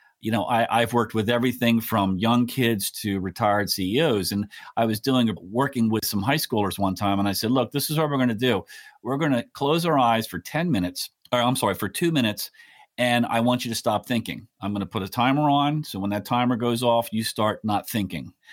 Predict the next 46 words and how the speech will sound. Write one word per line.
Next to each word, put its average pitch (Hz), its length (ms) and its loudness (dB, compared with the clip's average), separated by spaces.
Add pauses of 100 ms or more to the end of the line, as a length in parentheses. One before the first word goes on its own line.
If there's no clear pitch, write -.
(180)
And 95 160 -4
then 95 140 0
in 90 80 0
two 117 180 -2
minutes, 139 300 2
it'll 107 160 0
go 95 180 0
off. 101 240 2
And 98 100 0
then 101 160 0
you 101 120 -2
can, 98 240 -2
you 101 160 -2
can 101 120 0
wake 101 220 2
up 120 220 -2
from 92 140 -2
this." - 180 -4
So 107 260 2
this 110 240 0
thing 98 160 2
went 92 140 2
on 90 120 2
for 82 120 -6
two 80 180 -4
minutes. 80 260 -4
And 104 100 0
of 101 80 -4
course, 92 260 -2
they 82 100 -4
couldn't 76 280 -6
do 104 180 2
it. 78 80 -4 (420)
And 101 420 0 (120)
when 110 380 -2
it 107 100 -6
came 131 280 0
out 180 200 4
of 117 140 0
it, - 160 -6
they 120 260 -2
were 123 300 0 (320)
in 160 180 0
this 135 200 0
state 160 340 0
of 113 260 -2